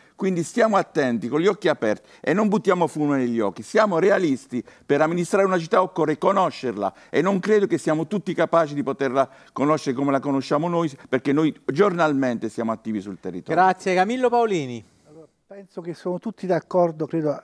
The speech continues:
Speaker 3: a tutti i candidati sindaci a dire che la sicurezza è un po' carente,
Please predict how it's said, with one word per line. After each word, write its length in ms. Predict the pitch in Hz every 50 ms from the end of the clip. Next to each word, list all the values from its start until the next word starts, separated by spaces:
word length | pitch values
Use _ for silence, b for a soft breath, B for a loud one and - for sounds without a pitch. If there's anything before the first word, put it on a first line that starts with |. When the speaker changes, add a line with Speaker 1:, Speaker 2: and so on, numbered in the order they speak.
| _ -
Speaker 3:
a 100 | - -
tutti 260 | - - 170 - 165
i 20 | 147
candidati 420 | 156 151 139 156 147 156 151 147
sindaci 500 | - - 175 175 165 156 143 - 135 120 B B B B B
a 60 | 135 131
dire 320 | 127 151 175 165 156 139
che 140 | - - 147
la 120 | 143 143
sicurezza 720 | - - 165 151 160 160 165 165 - - - - 147 135 b b b b b b b b
è 120 | - 160 160
un 100 | 156 131
po' 100 | - 165
carente, 580 | - 151 143 131 110 107 107 98 - 107 98